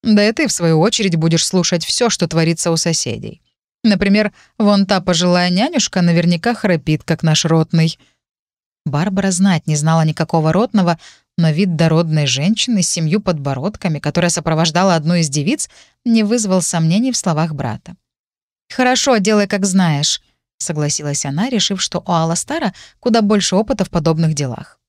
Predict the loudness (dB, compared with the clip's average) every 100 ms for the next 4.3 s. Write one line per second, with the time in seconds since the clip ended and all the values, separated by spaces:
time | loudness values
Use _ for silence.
0 | _ _ _ _ _ _ _ _ _ 2
1 | 2 4 2 2 0 0 -2 -2 -2 0
2 | -2 -4 -10 -6 -2 0 2 2 2 0
3 | 0 -2 0 2 2 0 -2 -2 -2 -4
4 | -6 -12 _